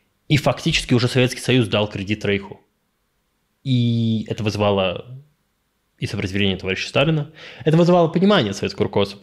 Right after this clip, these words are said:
Почему так вышло? Потому что сырье гораздо легче отдать, чем промышленные товары. Гораздо легче вып-, выполнить заказ по сырью, чем заказ по промышленным товарам. Но все-таки важно сказать, что фактически кредит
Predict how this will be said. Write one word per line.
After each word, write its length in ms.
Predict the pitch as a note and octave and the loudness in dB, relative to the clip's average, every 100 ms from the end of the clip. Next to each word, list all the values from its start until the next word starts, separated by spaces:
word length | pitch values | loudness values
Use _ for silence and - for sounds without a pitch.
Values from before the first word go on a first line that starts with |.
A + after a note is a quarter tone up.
| _ | _
Почему 260 | - C3+ A2 | -2 2 2
так 120 | - | 0
вышло? 220 | A#2+ - | -4 -4
Потому 240 | - G2+ | -6 -6
что 300 | G2+ - G2+ - - | -4 -2 -2 -4 -16
сырье 340 | - A#2+ C3+ | -2 0 2
гораздо 260 | C#3+ C3 B2+ | 4 2 2
легче 280 | C3+ B2+ A#2 | 0 0 -2
отдать, 280 | A2 A#2+ - | 0 -2 -2
чем 360 | A2 G#2+ G#2 | -2 0 -2
промышленные 420 | - A#2 A2 G#2+ | -4 -2 0 0
товары. 340 | G#2 B2 G#2 - _ - | 0 2 0 -6 _ -2
Гораздо 320 | A2+ G#2+ G#2+ | 2 2 2
легче 280 | A#2+ - G#2+ | 0 0 -2
вып-, 280 | A#2 A#2+ A#2 | 0 0 0
выполнить 420 | G#2+ - A2 G2+ | 0 0 0 0
заказ 260 | G2+ A2 | 0 -2
по 80 | - | -2
сырью, 300 | - G#2 D3 | -6 0 0
чем 180 | - A#2+ | 2 0
заказ 240 | G#2 C3 | -2 -4
по 60 | - | -4
промышленным 440 | - A2+ A2 A2 | -2 -2 0 -2
товарам. 380 | A2+ A2+ F2 - _ _ _ _ - - - _ _ _ | 0 0 0 -6 _ _ _ _ -20 -20 -20 _ _ _
Но 800 | - A2 A2+ A#2+ A#2+ G#2+ D2+ - - - - _ - A1+ - | -4 0 2 4 4 2 0 -6 -16 -20 -20 _ -20 -20 -20
все-таки 220 | - - A2+ | -20 -6 -2
важно 260 | G2+ A#2 | -2 -2
сказать, 220 | - A#2 | -2 -2
что 100 | - | -2
фактически 500 | - - G#2 - - | -8 -14 -10 -10 -10
кредит 480 | A2 A2+ F2+ F#2 - | -8 -6 -6 -8 -12